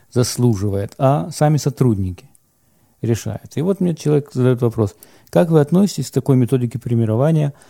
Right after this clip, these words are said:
отличия сотрудников? На первый взгляд выглядит очень здраво, но, может, я не замечаю каких-нибудь подвохов. Могли бы вы представить, что такая техника мотивации будет внедрена в вашей компании?» Это мне такой вопрос задали. Ну, отвечаю на этот вопрос вот как.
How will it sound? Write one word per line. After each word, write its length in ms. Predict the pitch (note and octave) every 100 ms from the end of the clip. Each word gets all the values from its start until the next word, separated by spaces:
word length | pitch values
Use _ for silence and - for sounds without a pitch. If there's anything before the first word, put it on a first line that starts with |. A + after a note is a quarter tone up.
| _ _
отличия 520 | A#2 G#2+ C3+ - B2+
сотрудников? 680 | A#2 A#2 A#2 A2 G2 F#2+ G2
На 120 | G#2
первый 240 | D#3+ F3+
взгляд 340 | E3 B2+ D3+ -
выглядит 380 | C3 B2+ A#2+ A#2+
очень 240 | A#2+ A2
здраво, 500 | G2 A2 A2 G2+ G2+ - _ _ -
но, 80 | A2
может, 260 | B2+ A#2
я 120 | B2+
не 100 | A#2
замечаю 400 | G#2 G#2+ G#2+ D3
каких-нибудь 500 | A#2+ G#2+ A2 A#2+ A2
подвохов. 640 | - A2 G#2 A2 G2+ G2 F#2
Могли 240 | A2 D3+
бы 100 | D#3
вы 80 | C#3
представить, 460 | B2 A2+ - E3+
что 100 | D3+
такая 260 | A#2+ A#2+ A#2
техника 420 | - G#2+ A2 G#2
мотивации 480 | G#2 G#2 E3 F3+ B2+
будет 320 | A#2 A2+ G#2+
внедрена 460 | A2+ G#2+ A2+ B2 D3
в 40 |
вашей 240 | B2 A#2 A#2+
компании?» 480 | A2+ G#2 G2 G2+ -
Это 160 | B2
мне 100 | C3
такой 180 | A#2+ A2+
вопрос 300 | A2 G#2+ G#2
задали. 320 | F#2+ G2 G2 - _ _ _ _ _ _ _ _ - _ _ _ _ _ _ _ _ - _ _
Ну, 260 | C3 F#3+ A#3
отвечаю 680 | F#3 A3+ - B2 G2 F2+ - - _ -
на 360 | A2+ G#2+ G#2+ A2
этот 260 | A2 A#2 G2+
вопрос 400 | A2+ A2+ A2 -
вот 240 | C3 B2+
как. 360 | - - -